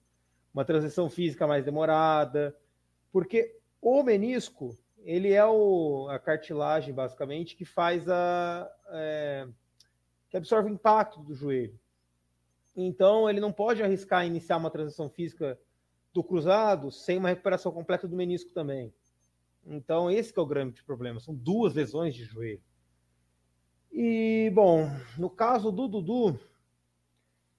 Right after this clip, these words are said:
é uma lesão que pode acabar com a carreira dele. Só o tempo vai dizer, né? Muitos jogadores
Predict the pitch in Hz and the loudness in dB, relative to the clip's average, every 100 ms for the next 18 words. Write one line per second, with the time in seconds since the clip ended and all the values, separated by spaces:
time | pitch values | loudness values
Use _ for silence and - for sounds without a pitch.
0 | _ _ _ _ _ _ _ - 180 233 | _ _ _ _ _ _ _ 2 4 6
1 | 220 214 160 202 220 - 175 185 196 208 | 4 4 4 0 0 -4 2 2 2 0
2 | 196 190 196 196 214 202 135 92 _ _ | -2 -2 -6 -6 -4 -6 -10 -12 _ _
3 | _ - 139 _ - - - 139 135 156 | _ -20 -20 _ -20 -20 -16 -6 0 0
4 | 165 170 165 160 165 156 160 160 170 151 | 0 -2 -4 -6 -6 -6 -6 -10 -6 -4
5 | 139 139 123 131 165 - _ 202 _ _ | -4 -8 -10 -8 -8 -12 _ -20 _ _
6 | 156 143 135 156 165 170 147 123 135 151 | -18 -12 -8 -8 -8 -4 -2 -2 -4 -4
7 | 123 - | -8 -12